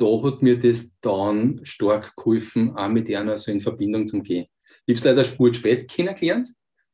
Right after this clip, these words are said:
Zweitausendsechzehn habe ich es erst kennengelernt, aber wie ich das kennengelernt habe, zumindest der Jüngste, der Manuel, der hat noch stark profitiert davon und war auch mein bester Lehrmeister. <laughs>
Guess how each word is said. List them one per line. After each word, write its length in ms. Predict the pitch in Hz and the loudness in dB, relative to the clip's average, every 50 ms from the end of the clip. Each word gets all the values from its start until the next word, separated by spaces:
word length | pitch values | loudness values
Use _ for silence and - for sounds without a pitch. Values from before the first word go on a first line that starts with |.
| _ _ | _ _
Zweitausendsechzehn 800 | - 117 113 117 110 104 110 104 - 101 123 - - - 175 165 | -6 -2 -2 0 -2 -2 -4 -4 -2 -2 -2 -2 -4 -6 -6 -4
habe 100 | 160 165 | -4 -4
ich 60 | 156 | -4
es 80 | - | -4
erst 160 | 160 147 151 - | -6 -8 -6 -6
kennengelernt, 580 | 135 131 135 135 - - 123 123 123 123 - - - - - _ _ | -6 -4 -4 -4 -4 -4 -2 -2 -4 -6 -10 -18 -20 -20 -20 _ _
aber 220 | 120 113 113 117 | 0 2 2 4
wie 60 | 117 | 4
ich 60 | 127 139 | 4 4
das 120 | 135 139 | 2 0
kennengelernt 600 | - - 120 123 123 - - 107 107 117 113 - | -2 -2 -2 -2 -2 -4 -6 -4 -4 -4 -2 -4
habe, 140 | 113 110 110 | -4 -4 -4
zumindest 520 | - 123 117 113 113 117 120 117 117 - | -2 0 2 2 2 2 0 -2 -2 -2
der 80 | 113 101 | -2 -2
Jüngste, 760 | 98 95 98 110 123 139 135 - - 127 120 117 117 120 120 _ _ _ _ _ _ _ _ _ _ _ - | 0 -2 0 0 0 0 -2 -2 0 0 0 0 0 -4 -10 _ _ _ _ _ _ _ _ _ _ _ -6
der 80 | 110 | -4
Manuel, 340 | 101 92 92 98 107 113 107 | -4 -2 0 0 0 0 0
der 120 | 110 104 | -2 -2
hat 100 | 104 107 | -2 -2
noch 80 | 107 107 | -4 -6
stark 300 | - - 101 101 98 98 | -4 -2 -2 -2 -2 -2
profitiert 540 | - 104 95 - - - - 101 98 98 - | -4 -4 -4 -4 -6 -6 -4 -4 -4 -4 -6
davon 380 | 98 - - 98 92 85 85 - | -8 -8 -6 -6 -6 -6 -6 -6
und 220 | - 117 104 - | -4 -4 -2 2
war 260 | 117 117 120 123 110 | 4 4 6 6 4
auch 60 | 117 107 | 2 2
mein 160 | 113 107 110 | 2 2 4
bester 300 | - 107 104 104 - 117 | 2 2 2 2 2 0
Lehrmeister. 720 | 101 95 90 90 98 92 87 90 - - - 117 107 107 - | 2 2 0 0 0 0 -2 -2 -2 -2 0 0 0 2 2
<laughs> 380 | 190 - - 185 - - - | 0 2 2 0 0 0 -6